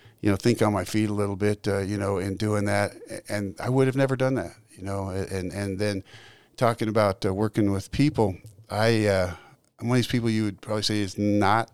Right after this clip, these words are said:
a people person. I'm not a, you know, just real gregarious, life of the party kind of guy, more, uh, introverted.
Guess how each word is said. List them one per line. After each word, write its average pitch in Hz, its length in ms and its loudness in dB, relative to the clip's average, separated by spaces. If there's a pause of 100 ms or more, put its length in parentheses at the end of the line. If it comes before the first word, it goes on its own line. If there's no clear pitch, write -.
a 85 240 -6
people 120 300 -4
person. 143 420 -4
I'm 95 100 -4
not 98 200 0
a, 92 120 0 (680)
you 107 100 2
know, 101 60 4
just 104 200 0
real 113 160 2
gregarious, 104 640 2
life 104 220 0
of 107 80 -4
the 95 80 -6
party 107 360 0
kind 110 260 -2
of 92 80 -6
guy, 104 260 0
more, 98 380 -4
uh, 95 280 -4
introverted. 101 580 -2